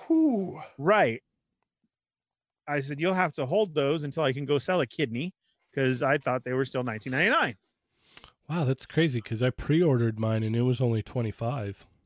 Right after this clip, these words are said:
Speaker 2: So I, yeah, he said, the, the dude there said thirty-two. And then Don came after and he's like, "Ernie, where's your storms?" And I said, "Not with me, 'cause my wallet ain't that big."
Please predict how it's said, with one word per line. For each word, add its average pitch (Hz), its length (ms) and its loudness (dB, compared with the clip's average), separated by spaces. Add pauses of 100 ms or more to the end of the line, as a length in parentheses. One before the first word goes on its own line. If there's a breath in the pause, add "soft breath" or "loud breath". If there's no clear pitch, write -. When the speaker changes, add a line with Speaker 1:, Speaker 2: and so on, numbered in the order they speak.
(600)
Speaker 2:
So 175 280 2
I, 156 220 2 (120)
yeah, 147 240 2
he 147 160 0
said, 151 360 0
the, 160 180 -4
the 135 100 -4
dude 185 240 2
there 208 160 4
said 165 200 -2
thirty-two. 147 520 0 (600)
And 135 120 2
then 143 140 4
Don 170 300 2
came 175 180 0
after 175 240 2
and 151 60 2
he's 139 100 0
like, 147 160 2
"Ernie, 196 200 2
where's 151 200 0
your 147 80 -4
storms?" 127 640 -2
And 165 160 2
I 147 100 4
said, 131 380 2 (320 soft breath)
"Not 160 240 2
with 226 200 4
me, 202 120 2
'cause 156 320 0
my 156 160 2
wallet 170 320 4
ain't 165 140 0
that 165 160 2
big." 156 340 0